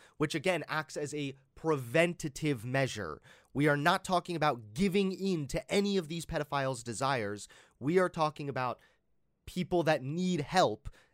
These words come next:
and need to be kept away from children or take medication, go through therapy, make it so that they are not a danger to children.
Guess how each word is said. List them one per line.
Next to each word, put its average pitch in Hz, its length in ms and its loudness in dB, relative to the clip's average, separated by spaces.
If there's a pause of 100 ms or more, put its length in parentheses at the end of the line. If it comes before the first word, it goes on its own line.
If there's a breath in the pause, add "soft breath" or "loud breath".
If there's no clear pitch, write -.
and 143 120 -2
need 151 140 -4
to 139 60 -8
be 123 260 -10
kept - 460 0 (180)
away 156 320 4
from 160 220 -4
children 98 560 -6 (280 loud breath)
or 151 400 8 (580)
take 180 240 0
medication, 180 760 0
go 156 160 0
through 143 200 -10
therapy, 175 600 -4 (200 soft breath)
make 175 280 0
it 160 120 -6
so 170 140 -4
that 151 180 -2
they 156 120 -2
are 139 100 0
not 139 400 0
a 147 140 -4
danger 123 560 -2
to 131 140 -8
children. 98 440 -8